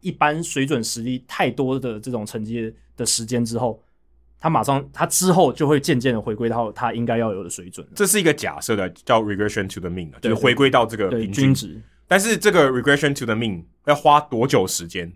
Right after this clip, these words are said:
Speaker 2: 你不知道。
Speaker 1: 还有一个例外是，如果这个球员他是真的变强，或他真的变烂了，那就不会有这个东西，他，他就是真的变强，
Speaker 2: 就本质上改变了。
Speaker 1: 他的，对，他，他的均值就是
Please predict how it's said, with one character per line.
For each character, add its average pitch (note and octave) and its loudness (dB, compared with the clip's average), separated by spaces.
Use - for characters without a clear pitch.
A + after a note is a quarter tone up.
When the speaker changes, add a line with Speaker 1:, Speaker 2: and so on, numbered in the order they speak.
Speaker 2:
你 F2+ -10
不 E2+ -14
知 D#2+ -16
道。 D#2 -10
Speaker 1:
还 - -2
有 F#3+ 4
一 E3 -4
个 E3 2
例 E3 2
外 D3+ 6
是， C3+ -4
如 F3 4
果 F#3+ 6
这 E3 2
个 E3 4
球 C3+ 0
员 A#2+ 2
他 A#2 0
是 C#3+ -2
真 C3+ 2
的 B2 2
变 A2+ 0
强， - -10
或 D3+ -4
他 D3+ 2
真 D3+ 0
的 D3 2
变 A#2 2
烂 A2+ 0
了， G2 -16
那 - 0
就 C#3+ 4
不 C3 -4
会 E3 6
有 A#2 4
这 C3+ -2
个 B2+ 0
东 A2+ -2
西， C#3 -2
他， C#3+ 0
他 G3+ 2
就 G3 4
是 G3+ 0
真 F#3+ 4
的 F3+ 6
变 D3 2
强， A2+ -4
Speaker 2:
就 E3+ 6
本 E3+ 6
质 C#3+ -2
上 F3 6
改 D3+ 4
变 A2 2
了。 E2 -12
Speaker 1:
他 G3 0
的， - 4
对， G3 -6
他， - -
他 A#3+ 8
的 A3 8
均 G3+ 4
值 D3 0
就 D#3+ 2
是 D3+ 2